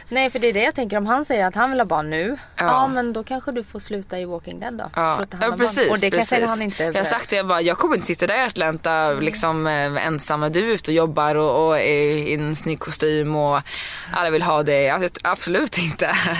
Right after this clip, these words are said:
Speaker 1: Nej.
Speaker 2: <laughs> Eh, nej, in, in, inte för att det ska vara någon tävling, ingenting, men bara för att, eh, liksom,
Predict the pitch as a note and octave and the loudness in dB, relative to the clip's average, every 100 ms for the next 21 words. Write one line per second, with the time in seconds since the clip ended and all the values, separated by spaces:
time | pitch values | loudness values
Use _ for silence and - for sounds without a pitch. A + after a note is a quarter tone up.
0 | - F#3+ G3 G#3 E4 F4 E4 C4+ A#3 G3 | -2 -2 -2 -2 0 2 0 0 -4 -6
1 | - - E3+ D#3 D#3 C#3 F#3 G3+ A3 C4+ | -10 -4 -2 0 0 0 0 0 0 -2
2 | A3+ - - G#3+ F3+ - G3 F3 F3+ G3 | -6 -6 -2 0 -2 -2 -2 -2 -2 0
3 | G#3+ G#3 - E3+ D#3+ D#3+ F3+ D#3+ A3+ E4+ | 0 0 0 0 0 0 -2 0 2 2
4 | D#3+ C#3+ C3+ C#3 D3+ D#3 D#3 D3+ D3+ D#3 | 0 -2 -4 -4 -2 -2 -2 0 -2 0
5 | D3 - - - C#3 D3 - C#3 C3+ C3 | -4 -6 -16 -6 -4 -4 -4 -2 -4 -6